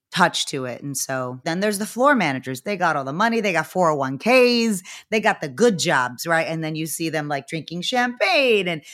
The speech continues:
so I added that to it. But as far as, like, camera choreography and the idea, it was definitely from that scene in Casino of just how do you get the lay of the land quickly? I think Adam McKay does it well.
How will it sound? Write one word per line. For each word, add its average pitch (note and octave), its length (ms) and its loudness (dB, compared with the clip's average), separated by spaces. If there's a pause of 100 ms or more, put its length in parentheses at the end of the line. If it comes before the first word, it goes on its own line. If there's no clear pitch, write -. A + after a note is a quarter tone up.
(160)
so G#3 140 2
I G3 140 6
added G3 400 2
that D3 280 2 (160)
to A#3 160 -2
it. F3+ 140 -2
But D3+ 120 -2
as C#3+ 160 -6
far F3+ 220 2
as, E3+ 100 -4
like, D#3 200 -6 (720)
camera F3+ 460 0
choreography C#3+ 920 -2
and D#3 160 -6
the C#3+ 120 -2
idea, C3+ 760 -4 (160)
it D3+ 100 -6
was C3+ 300 -8
definitely C3 840 -8 (360)
from C3+ 520 -6
that - 220 -6
scene F3+ 240 -8
in C#3 100 -6
Casino C#3+ 500 -8
of A#2+ 140 -14
just E3 420 -10
how E3 160 -6
do G#3 80 -6
you A#3+ 100 -6
get A#3 180 -8
the F#3+ 60 -8
lay D3+ 200 -6
of C#3+ 80 -8
the D3 100 -8
land C3 540 -8 (1040)
quickly? B2+ 560 -10 (260)
I D#3+ 80 -10
think F3+ 160 -8
Adam D#3 260 0
McKay D3 320 -6
does C#3+ 160 -6
it B2 120 -10
well. C#3 600 -4